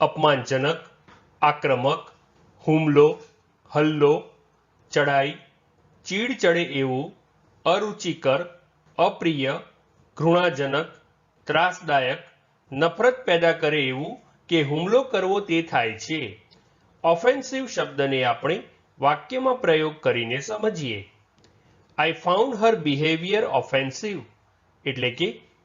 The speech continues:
મને તેનું વર્તન અપમાનજનક લાગ્યું.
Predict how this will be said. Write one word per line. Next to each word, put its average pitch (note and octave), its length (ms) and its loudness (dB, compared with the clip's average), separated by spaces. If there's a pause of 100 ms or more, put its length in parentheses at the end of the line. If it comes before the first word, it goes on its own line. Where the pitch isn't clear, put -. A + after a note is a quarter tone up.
(120)
મને F3 260 4
તેનું F3 360 0
વર્તન B2+ 480 -2 (360)
અપમાનજનક E3+ 800 -2
લાગ્યું. G3 500 -2